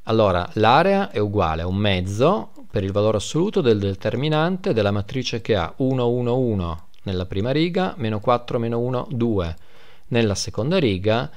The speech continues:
e meno due, tre, meno uno nella terza riga.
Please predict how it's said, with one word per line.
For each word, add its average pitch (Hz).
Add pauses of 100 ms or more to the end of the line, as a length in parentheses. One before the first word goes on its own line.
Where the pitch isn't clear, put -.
(260)
e -
meno 120
due, 123
tre, 113
meno 120
uno 95
nella 104
terza 90
riga. 85